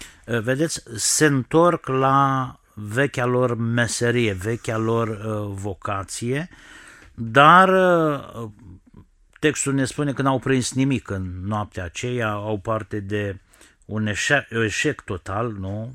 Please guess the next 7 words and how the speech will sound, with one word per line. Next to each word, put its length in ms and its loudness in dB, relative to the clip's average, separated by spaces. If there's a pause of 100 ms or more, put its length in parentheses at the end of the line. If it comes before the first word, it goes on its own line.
(140)
Au 120 -10
parte 360 -8
de, 320 -6 (580)
uh, 560 -10 (720)
falimentul 920 2
vieții 480 -4
lor, 420 -4